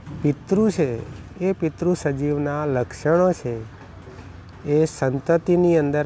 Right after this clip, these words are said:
આવે, સંતતિની અંદર ઉતરે, તો એ માટે થઈ અને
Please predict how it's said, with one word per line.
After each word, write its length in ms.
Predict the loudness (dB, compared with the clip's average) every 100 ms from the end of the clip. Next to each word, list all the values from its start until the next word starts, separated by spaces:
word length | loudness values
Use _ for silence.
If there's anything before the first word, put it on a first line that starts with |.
| -2 -2
આવે, 300 | 0 0 -4 -10 -16 -20 -20 -20 -20 -18 -8
સંતતિની 680 | -4 -4 -4 -4 -4 -4 -4
અંદર 260 | -2 -4 -4 -10 -18 -16 -4
ઉતરે, 340 | -2 2 2 0 -6 -16 -18 -20 -20 -20 -8
તો 120 | -6 -6 0
એ 100 | 2
માટે 380 | 4 2 0 -4
થઈ 240 | -4 -8 -10 -16 -18 -18 -18 -8 -2
અને 220 | 2